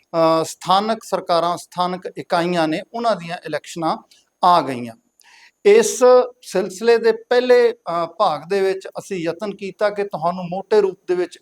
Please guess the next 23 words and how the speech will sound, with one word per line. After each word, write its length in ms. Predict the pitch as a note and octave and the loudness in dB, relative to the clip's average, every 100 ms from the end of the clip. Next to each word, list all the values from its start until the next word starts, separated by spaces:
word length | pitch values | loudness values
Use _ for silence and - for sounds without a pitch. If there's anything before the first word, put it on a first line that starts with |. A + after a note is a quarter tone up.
| G3+ | -6
ਇਹ 100 | F#3+ | -4
ਚੀਜ਼ਾਂ 300 | F3+ E3 F3+ | -6 -6 -6
ਸਮਝਾਉਣ 500 | F#3+ F3+ F3 D3+ D3 | -6 -6 -4 -4 -6
ਦੀ 100 | E3+ | -8
ਕੋਸ਼ਿਸ਼ 480 | - E3+ - F#3 - | -6 -8 -8 -18 -8
ਕਰੀਏ 340 | F3 F3 F#3+ | -6 0 -2
ਕਿ 340 | F#3+ F3+ E3 - _ _ _ _ _ - - - _ - | 0 -2 -2 -8 _ _ _ _ _ -20 -20 -20 _ 0
ਹੁਣ 160 | G#3 G#3 | 0 2
ਤੱਕ 220 | A#3 A#3 | 0 0
ਦਾ 140 | A3+ | -4
ਸਫ਼ਰ 360 | G#3+ G3 G3 A3 | -4 -6 -4 -2
ਵਨ 240 | F3 F#3+ | -2 -2
ਨੇਸ਼ਨ, 400 | F#3+ F#3+ F#3 G#3 | -4 -8 -8 -8
ਵਨ 180 | E3+ E3+ - F3 | -4 -4 -4 -2
ਇਲੈਕਸ਼ਨ 540 | F3 - - A3+ G#3+ | -2 -2 -2 -2 0
ਦਾ, 280 | D#3+ B2+ - _ - - - | 2 0 -4 _ -20 -20 -4
ਅ, 180 | E3 E3+ | 0 0
ਤੀਜੀ 500 | E3+ G#3 G3+ G3+ B3 | -2 -4 -4 0 2
ਵਾਰੀ 300 | A#3+ G#3+ G#3+ | 2 0 0
ਜਿਹੜੀ 360 | G3 G3 F#3+ F#3+ _ | -2 -2 -6 -12 _
ਗੌਰਮੈਂਟਨ-, 600 | - F3 F3 F#3+ G3+ G3 G3+ | 0 0 0 -2 -2 -4 -8
ਅ, 260 | D#3+ E3+ | -10 -6
ਗੌਰਮੈਂਟ 400 | E3 F3+ G3 G#3 | 2 2 2 -8